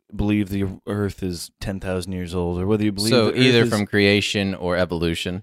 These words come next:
Speaker 1: Either, y-, whatever. But bil-, let's say millions of
Speaker 2: Evolu-,
Speaker 1: years.
Speaker 2: evolutionized.
Speaker 1: Yeah, you're a, you're, you're a million-year-old spider.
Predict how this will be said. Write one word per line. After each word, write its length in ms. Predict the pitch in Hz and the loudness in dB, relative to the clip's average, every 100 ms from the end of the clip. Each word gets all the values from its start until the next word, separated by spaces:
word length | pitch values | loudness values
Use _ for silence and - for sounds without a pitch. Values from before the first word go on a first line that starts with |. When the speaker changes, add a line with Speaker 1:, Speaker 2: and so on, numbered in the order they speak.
| - | -4
Speaker 1:
Either, 260 | 160 156 110 | 0 2 2
y-, 180 | 98 104 | -2 -8
whatever. 380 | 107 90 80 85 - | -8 -10 -10 -8 -2
But 240 | 113 104 | -2 2
bil-, 400 | 123 143 131 143 - | 2 2 0 -4 -2
let's 160 | 160 | -2
say 140 | - 143 | 0 2
millions 420 | 123 120 104 98 | 6 6 6 4
of 60 | 98 | 4
Speaker 2:
Evolu-, 40 | 98 | 4
Speaker 1:
years. 240 | 101 95 | 2 2
Speaker 2:
evolutionized. 1120 | 104 104 104 107 107 101 95 101 117 - - - | 0 2 4 2 2 2 4 4 2 -2 -10 -8
Speaker 1:
Yeah, 120 | 131 120 | 0 2
you're 240 | 104 104 | 2 2
a, 40 | 104 110 | 0 -2
you're, 320 | 107 113 113 110 - | -6 -6 -6 -6 -10
you're 100 | 113 | -6
a 20 | |
million-year-old 760 | 117 147 151 143 123 110 98 87 | -4 -4 -4 -2 0 0 0 -2
spider. 580 | - - 101 90 87 | -2 2 2 2 -2